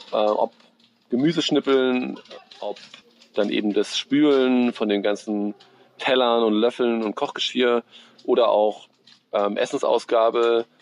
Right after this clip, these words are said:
versuchen wir die Menschen immer zu motivieren und auch einzuladen, da zu unterstützen, damit wir eben hunderte, tausende Menschen, äh, zügig satt bekommen. Ähm, und das funktioniert meistens auch ganz gut, weil die Leute auch eine gute Zeit dabei haben, Leute kennenlernen, mit denen sie quatschen können,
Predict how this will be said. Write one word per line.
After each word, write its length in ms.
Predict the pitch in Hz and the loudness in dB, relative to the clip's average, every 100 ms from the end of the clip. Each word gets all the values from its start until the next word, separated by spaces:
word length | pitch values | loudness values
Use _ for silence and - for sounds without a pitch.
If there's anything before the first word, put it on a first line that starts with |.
| - | -12
versuchen 300 | 110 117 135 | -6 -4 -2
wir 60 | 127 | 0
die 80 | 117 | 0
Menschen 340 | 120 - - | 0 -2 -2
immer 540 | 123 117 113 110 107 - | 0 2 2 2 0 -2
zu 100 | 120 | -2
motivieren 680 | 110 117 117 151 151 143 | -2 -2 -2 2 2 2
und 140 | 127 104 | 0 0
auch 340 | 104 110 - - | 2 0 -2 -4
einzuladen, 840 | 123 123 117 113 110 113 110 110 - - - | -4 -4 0 2 2 2 -2 -4 -6 -18 -4
da 220 | 113 107 | 0 0
zu 100 | 107 | 0
unterstützen, 520 | 113 107 - 151 - 135 | -2 -2 -2 -4 0 2
damit 280 | 113 110 | 2 0
wir 100 | 113 | 0
eben 420 | 107 110 110 107 101 | 2 2 2 0 0
hunderte, 360 | 139 131 - | 0 0 -2
tausende 380 | - 117 127 123 | -2 0 2 2
Menschen, 500 | 113 110 - 107 101 - _ _ _ _ _ | 0 -2 -2 -2 -2 -6 _ _ _ _ _
äh, 360 | 98 95 95 98 | 0 2 0 -2
zügig 380 | - 160 127 | -2 -2 -2
satt 200 | - 143 | -2 -2
bekommen. 440 | 165 - 175 196 247 _ - - _ - - | -4 -2 -2 -2 -6 _ -20 -20 _ -20 -8
Ähm, 400 | 110 104 104 107 104 | -2 0 0 -4 0
und 120 | 117 | 0
das 100 | 101 | 0
funktioniert 340 | 123 - 160 | -4 0 0
meistens 260 | 156 156 151 | 2 0 0
auch 100 | 135 | 0
ganz 180 | 131 - | -2 -2
gut, 300 | 165 190 - | -6 -4 0
weil 80 | 123 | 0
die 100 | 120 | 2
Leute 320 | 123 135 123 | 2 2 0
auch 300 | 117 117 - | 2 0 -2
eine 160 | 117 | -4
gute 180 | 110 131 | -4 -6
Zeit 240 | - 139 151 | -2 -2 2
dabei 220 | 135 123 | 2 2
haben, 260 | 123 120 | 2 2
Leute 240 | 117 127 - | 2 2 0
kennenlernen, 500 | 139 120 117 113 113 | -2 0 2 2 0
mit 80 | 107 | -2
denen 100 | 101 | -4
sie 80 | |
quatschen 280 | - 135 123 | -4 -6 -6
können, 380 | - 117 113 110 | -4 0 0 -4